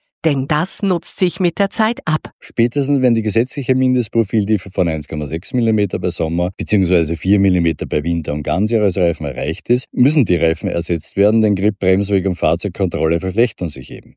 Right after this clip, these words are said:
Speaker 2: Wer sich unsicher ist, kann natürlich in der Werkstatt einen Reifencheck vom Profi machen lassen.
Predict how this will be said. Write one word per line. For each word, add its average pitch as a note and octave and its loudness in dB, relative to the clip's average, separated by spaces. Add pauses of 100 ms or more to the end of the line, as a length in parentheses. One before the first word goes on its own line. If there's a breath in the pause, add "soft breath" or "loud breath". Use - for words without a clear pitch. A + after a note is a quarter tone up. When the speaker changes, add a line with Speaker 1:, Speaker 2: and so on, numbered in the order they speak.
(160)
Speaker 2:
Wer C#3+ 2
sich F3 0
unsicher E3+ 4
ist, C#3 4 (140)
kann G#2+ 4
natürlich G#2+ 2
in F#2 0
der E2+ -2
Werkstatt F2 0
einen D#2 -4
Reifencheck E2 -2
vom C2 -10
Profi A#2+ 2
machen D3 0
lassen. C3 0